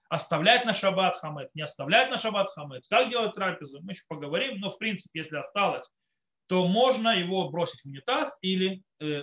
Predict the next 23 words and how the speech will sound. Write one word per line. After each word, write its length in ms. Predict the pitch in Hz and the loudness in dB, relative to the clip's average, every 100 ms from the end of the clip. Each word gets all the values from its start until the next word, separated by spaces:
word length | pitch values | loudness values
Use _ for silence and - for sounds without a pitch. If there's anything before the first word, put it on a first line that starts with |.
| 143 | -8
залить, 500 | 139 139 147 165 - 143 | -8 -4 -2 -2 -6 -12
э, 220 | 139 139 | -10 -8
экономикой 640 | 151 139 151 175 170 170 170 | -10 -6 -2 0 -2 -2 -6
и 180 | 160 151 | -4 -8
бросить 500 | 131 151 143 131 131 | -6 -6 -8 -12 -14
в 40 | |
мусор. 260 | 156 - - _ _ | -14 -14 -18 _ _
Кстати, 640 | - - 202 202 165 - - _ | -20 -8 2 2 2 -4 -20 _
кстати, 540 | _ - - 135 - _ _ _ _ _ _ _ _ - | _ -16 -8 -6 -8 _ _ _ _ _ _ _ _ -12
э, 140 | 139 | -8
вы 100 | 143 | -6
знаете, 380 | 139 208 254 220 | -2 2 2 0
что 160 | - 180 | -4 -2
мусор, 220 | 202 170 | 0 -2
во 60 | |
всяком 180 | 143 156 | -4 -8
случае, 200 | 151 139 | -10 -10
в 40 | 139 | -2
Израиле, 260 | 202 175 | 0 0
мусорные 400 | 151 - 147 143 | -2 -8 -8 -8
баки, 500 | 135 240 - - 180 - | -2 -2 -2 -6 -10 -8
они 280 | 147 170 185 | -6 -4 -4
общие. 580 | 190 185 - - 180 - | -2 -2 -4 -12 -14 -20